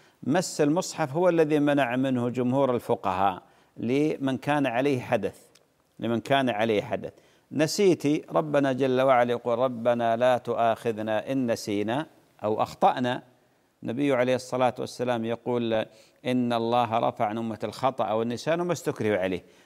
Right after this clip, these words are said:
ف-، يعني أبشرك بأن ما عليك شيء ولله الحمد، وأجرك إن شاء الله مكتوب بحول الله،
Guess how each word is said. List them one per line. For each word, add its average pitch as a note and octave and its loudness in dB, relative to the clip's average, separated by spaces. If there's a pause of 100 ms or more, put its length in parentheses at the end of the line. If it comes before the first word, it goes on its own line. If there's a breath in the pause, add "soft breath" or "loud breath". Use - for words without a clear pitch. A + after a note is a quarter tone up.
(180 soft breath)
ف-، - -4
يعني G2+ -2
أبشرك B2 -4
بأن G#2 -2
ما A2 0
عليك D#3 0
شيء D#3+ -2
ولله C#3 0
الحمد، C3+ -2
وأجرك A#2+ 0
إن A#2+ -4
شاء B2 -2
الله C3 0
مكتوب D3 0 (280 loud breath)
بحول F#3+ 0
الله، A#2 4